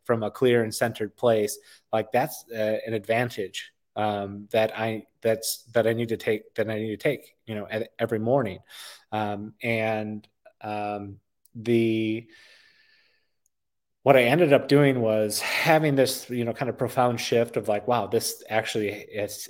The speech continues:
is helps me," right? I found something that actually helps me. So I ended up volunteering for this, uh, organization. I, Anthony might have ch-, talked about them a little bit, but they're called Project Welcome Home Troops. So they have a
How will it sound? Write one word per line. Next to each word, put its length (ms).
is 120
helps 320
me," 220
right? 240
I 100
found 300
something 340
that 220
actually 460
helps 280
me. 220
So 420
I 140
ended 180
up 140
volunteering 640
for 220
this, 240
uh, 260
organization. 640
I, 140
Anthony 320
might 200
have 120
ch-, 340
talked 220
about 160
them 120
a 20
little 200
bit, 220
but 120
they're 120
called 220
Project 500
Welcome 300
Home 200
Troops. 440
So 140
they 120
have 180
a 360